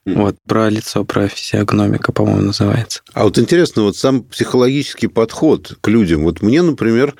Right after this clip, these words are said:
Speaker 1: всегда казалось внутренне, я понимаю, что я не прав, то есть люди разные, да, но вот это лично мое такое отношение к психологии,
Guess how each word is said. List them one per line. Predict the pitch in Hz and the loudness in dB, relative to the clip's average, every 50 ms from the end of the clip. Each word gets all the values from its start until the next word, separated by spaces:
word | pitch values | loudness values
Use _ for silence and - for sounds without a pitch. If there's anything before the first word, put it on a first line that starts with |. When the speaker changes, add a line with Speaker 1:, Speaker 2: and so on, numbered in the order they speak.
| - - - | -20 -20 -14
Speaker 1:
всегда | - - - 104 101 117 127 | -12 -6 -4 -2 0 0 0
казалось | - - 117 101 107 175 208 208 156 - - | 0 0 0 0 2 2 2 2 0 -2 -2
внутренне, | 104 110 135 131 - - 80 76 73 73 76 | 0 0 0 2 2 0 -2 0 -2 0 0
я | 85 90 | 0 0
понимаю, | - - 101 131 165 - | 0 2 2 2 2 0
что | - - 113 | 0 0 0
я | 107 104 | 2 2
не | 101 104 | 2 0
прав, | 104 - 147 143 101 - - _ | 0 0 0 0 0 -2 -4 _
то | - 82 | -6 -6
есть | 78 - - | -6 -2 0
люди | 104 110 95 95 | 0 0 2 4
разные, | 95 110 135 175 170 139 127 98 76 67 69 - - | 4 4 4 2 2 0 -2 -2 -2 -4 -6 -10 -12
да, | - 82 92 113 120 | -4 0 2 2 2
но | 113 87 92 90 95 95 | 2 0 0 2 2 2
вот | 95 - - | 2 0 0
это | 92 - - 90 | -4 0 0 2
лично | 95 101 95 - - - 92 90 | 2 2 0 0 0 0 0 0
мое | 87 - 80 87 95 98 107 113 120 104 76 | 0 0 0 0 2 2 2 4 2 2 2
такое | - - 69 - - 82 78 73 73 71 73 | 0 -4 -6 -2 0 0 0 2 0 -2 -2
отношение | - 80 78 - - 92 - - - 87 73 71 69 | -2 -6 -4 -2 -2 -2 -2 0 0 0 0 0 -2
к | - - | -4 -6
психологии, | - - - - - 175 95 131 185 220 202 156 117 80 69 67 69 | -6 -6 -6 -2 0 2 2 4 4 2 2 0 0 -2 -2 -2 -6